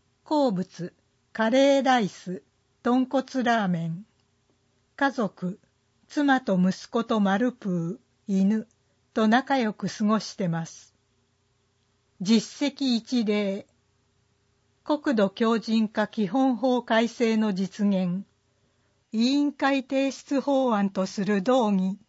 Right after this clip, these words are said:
提出者。労働者協同組合法の制定に尽力。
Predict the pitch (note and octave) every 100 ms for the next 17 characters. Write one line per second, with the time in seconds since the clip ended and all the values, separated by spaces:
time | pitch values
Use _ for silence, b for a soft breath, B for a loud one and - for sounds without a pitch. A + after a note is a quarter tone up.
0 | - A3+ G#3+ - - G3+ - E3 - _
1 | _ _ _ _ _ _ _ _ _ _
2 | _ - B3+ C#4 D4 D4 C#4 - F#3 -
3 | A#3 B3+ B3+ B3+ B3+ A#3+ A#3+ B3 A#3+ A#3
4 | B3+ A3+ A3+ A3 G3 A#3+ A3+ A3 A#3 A3+
5 | G#3+ G#3+ F3 G3+ G3+ G3 F#3+ - F3 G3